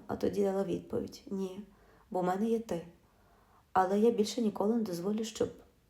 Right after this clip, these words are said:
хтось мною користався,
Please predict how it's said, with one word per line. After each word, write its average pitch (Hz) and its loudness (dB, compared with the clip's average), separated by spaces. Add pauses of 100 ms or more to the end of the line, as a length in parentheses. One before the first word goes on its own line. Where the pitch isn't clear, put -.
(1200)
хтось - 0
мною 190 -4
користався, 180 -6